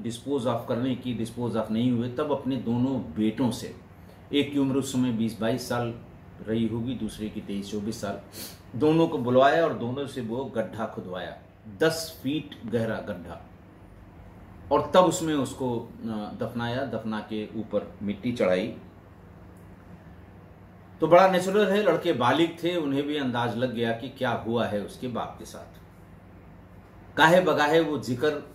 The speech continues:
करते अपनी माँ से कि आखिरकार ऐसा क्यों किया,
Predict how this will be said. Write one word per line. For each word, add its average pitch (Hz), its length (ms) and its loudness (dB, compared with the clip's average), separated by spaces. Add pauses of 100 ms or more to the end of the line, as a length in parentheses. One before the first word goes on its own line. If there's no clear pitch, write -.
करते 127 300 -2
अपनी 117 260 -2
माँ 117 200 0
से 90 220 -10 (840)
कि 139 60 4
आखिरकार 135 460 4
ऐसा 113 220 0
क्यों 143 300 2
किया, 98 260 -2